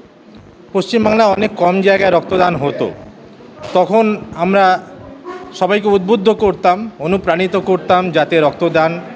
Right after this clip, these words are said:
না করলে সেই সমস্ত মুমূর্ষু রোগীদের প্রাণ বাঁচানো যাবে না, যারা হাসপাতালে শুয়ে মৃত্যু ঘণ্টা গুনছেন, সেই সমস্ত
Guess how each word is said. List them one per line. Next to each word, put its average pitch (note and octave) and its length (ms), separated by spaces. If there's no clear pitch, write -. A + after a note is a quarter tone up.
না D3+ 80
করলে F3 280
সেই A3 240
সমস্ত G3 260
মুমূর্ষু F#3+ 400
রোগীদের F3+ 440
প্রাণ D#3 160
বাঁচানো D#3+ 360
যাবে D3 220
না, D#3 60
যারা E3+ 160
হাসপাতালে F3 500
শুয়ে F3+ 260
মৃত্যু D3+ 300
ঘণ্টা D3+ 280
গুনছেন, D#3 360
সেই G#3 220
সমস্ত G3+ 280